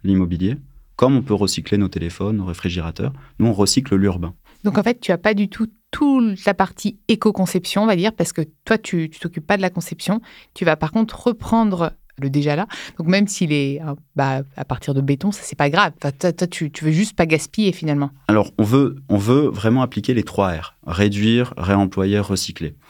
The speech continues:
Speaker 1: Donc, dès qu'on peut, on essaye de réduire la consommation de béton, notamment, donc en gardant la structure des
Speaker 2: Oui,
Speaker 1: bâtiments.
Speaker 2: parce qu'il faut rénover.
Speaker 1: Et on
Speaker 2: Quatre
Speaker 1: rénove.
Speaker 2: R, je t'en ai rajouté un.
Speaker 1: Merci,
Speaker 2: <laughs>
Speaker 1: exactement. Nous, on a, on a aussi ce, ce, ce rénover. Euh, donc, on réduit, euh,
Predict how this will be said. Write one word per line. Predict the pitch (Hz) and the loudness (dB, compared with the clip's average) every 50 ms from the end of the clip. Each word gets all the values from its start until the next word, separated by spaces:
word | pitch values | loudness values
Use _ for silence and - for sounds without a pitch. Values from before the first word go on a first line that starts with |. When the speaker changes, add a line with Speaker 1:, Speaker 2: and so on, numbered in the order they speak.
| - - _ _ | -20 -20 _ _
Speaker 1:
Donc, | - 92 85 - - - | -2 -2 -2 -2 -8 -12
dès | 90 92 110 151 165 | -10 0 2 2 2
qu'on | 156 147 135 131 | 4 2 0 2
peut, | - 107 113 190 - - _ _ _ | 2 0 0 0 -2 -8 _ _ _
on | - 95 95 | 0 2 2
essaye | 92 90 - 127 123 | 2 2 2 2 2
de | 101 | 2
réduire | 95 90 110 107 101 101 113 131 131 | 2 2 2 2 2 2 0 2 2
la | 110 | 0
consommation | - - 92 87 - 87 87 - - 107 | -2 -2 -4 -4 -4 -4 -4 -2 0 0
de | 98 | 2
béton, | 92 101 101 - 107 101 | 2 0 0 0 0 0
notamment, | 92 85 - - 80 90 107 - - - - - - _ _ | 0 -2 -2 -2 -2 -2 -2 -2 -4 -10 -18 -20 -20 _ _
donc | 107 104 - | -2 0 2
en | 95 92 | 0 2
gardant | 87 104 95 107 120 | 2 2 2 2 0
la | 123 101 | 0 0
structure | 90 - - - 101 - - - 131 127 | -2 -4 -6 -6 -6 -6 -2 -2 0 0
des | 110 98 | 0 2
Speaker 2:
Oui, | 95 | 2
Speaker 1:
bâtiments. | 202 233 196 185 | 4 2 4 2
Speaker 2:
parce | 175 82 | 0 -2
qu'il | - 170 | -2 -2
faut | - 185 | 0 2
rénover. | 170 180 175 175 165 156 135 - - _ _ _ _ _ - - _ - - | 2 4 2 2 2 0 -4 -6 -14 _ _ _ _ _ -20 -20 _ -2 0
Speaker 1:
Et | 110 | 2
on | 104 101 | 2 4
Speaker 2:
Quatre | - - - - | 4 4 4 6
Speaker 1:
rénove. | - 185 127 - | 6 6 4 2
Speaker 2:
R, | - - | -2 -8
je | - | -4
t'en | - 180 160 | 0 2 4
ai | 156 | 4
rajouté | 156 156 160 160 151 156 | 4 2 2 2 0 0
un. | 143 143 - - _ | 0 0 -4 -2 _
Speaker 1:
Merci, | - 107 107 120 - - 226 127 123 262 220 | 2 4 6 6 6 6 6 6 6 6 4
Speaker 2:
<laughs> | - 277 247 | 4 4 4
Speaker 1:
exactement. | 123 117 113 131 143 143 - 143 120 117 123 - - | 4 6 6 4 4 6 4 4 6 6 4 4 4
Nous, | 113 123 135 147 | 4 6 6 8
on | 156 139 | 8 8
a, | 127 127 123 - | 6 6 4 6
on | 123 127 120 | 4 6 6
a | 113 | 6
aussi | 113 127 - - 160 | 4 4 4 2 2
ce, | - - 117 113 - | 4 4 4 4 4
ce, | - - 117 113 104 101 104 95 - - | 4 4 4 4 4 4 2 2 0 0
ce | - - - 107 | 2 4 4 4
rénover. | 92 110 123 120 117 107 98 104 113 - - - - - 320 320 - - - - | 4 6 4 4 4 4 4 2 2 2 0 -8 -4 -4 -2 -2 -2 -2 2 2
Euh, | 107 104 | 4 4
donc, | 101 110 117 104 - - 107 | 4 4 2 2 2 2 4
on | 107 | 4
réduit, | 101 95 123 123 120 113 123 165 240 - - - _ _ _ - | 4 6 4 4 4 4 2 2 2 0 -4 -14 _ _ _ 0
euh, | 95 95 95 95 95 92 95 87 | 2 2 4 4 4 2 2 0